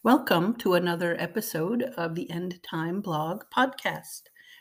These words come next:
I'm Elizabeth Prata. Today, and for the next few days, I'm looking at the old Christian mystics, these women who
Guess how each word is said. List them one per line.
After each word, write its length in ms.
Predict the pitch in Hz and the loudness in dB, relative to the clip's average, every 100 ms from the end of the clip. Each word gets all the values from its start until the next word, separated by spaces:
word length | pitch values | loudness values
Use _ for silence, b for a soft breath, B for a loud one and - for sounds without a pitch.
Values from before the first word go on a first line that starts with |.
| B | B
I'm 280 | 196 208 254 | 2 4 4
Elizabeth 560 | 196 175 165 196 226 - | 2 0 -2 -4 -4 -4
Prata. 420 | - 233 170 165 _ _ _ _ _ _ _ _ - 190 - _ _ _ | -6 -4 -6 -10 _ _ _ _ _ _ _ _ -12 -12 -12 _ _ _
Today, 560 | - 196 190 180 240 320 - 175 | -8 2 4 4 2 -2 -4 -6
and 420 | 170 170 175 175 | -4 -2 -4 -6
for 140 | - | -6
the 80 | 180 | -4
next 380 | 190 - - - | -4 -6 -8 0
few 180 | 311 294 | 2 4
days, 340 | 180 208 240 | 4 2 0
I'm 160 | 190 190 | -2 0
looking 380 | 233 349 294 | -2 0 2
at 140 | 214 214 | 0 -2
the 160 | - | -8
old 540 | - 190 220 233 240 233 B B B B B | -6 -2 0 0 0 -2 B B B B B
Christian 640 | - 262 - - 214 190 | 0 0 0 0 2 2
mystics, 960 | 175 180 - - - - _ - - - | 0 0 -6 -10 -8 -8 _ -16 -14 -14
these 300 | 170 175 156 | -12 -12 -10
women 460 | 190 190 185 185 185 | -6 -4 -2 -2 -4
who 500 | - 180 175 170 | -2 0 2 0